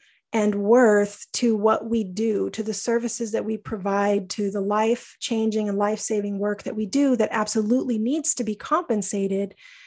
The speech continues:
um, not at these, like, nonprofit for free po-, pro bono, you know, rates. Um, and so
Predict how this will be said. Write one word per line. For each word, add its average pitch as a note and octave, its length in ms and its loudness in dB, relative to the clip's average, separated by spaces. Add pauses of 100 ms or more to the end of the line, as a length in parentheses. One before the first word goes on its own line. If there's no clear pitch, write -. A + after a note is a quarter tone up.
(200)
um, G#3+ 240 0
not C4 240 2
at A#3 180 -6
these, A3+ 260 -2
like, G3+ 220 -4
nonprofit G#3+ 880 -4
for G#3+ 220 -2
free G#3+ 320 -2
po-, - 280 -4
pro A3 280 0
bono, G#3 640 2 (400)
you A3+ 140 0
know, G#3 140 0
rates. G3+ 640 -4 (300)
Um, G#3 520 -6 (400)
and G#3+ 180 4
so G#3+ 560 6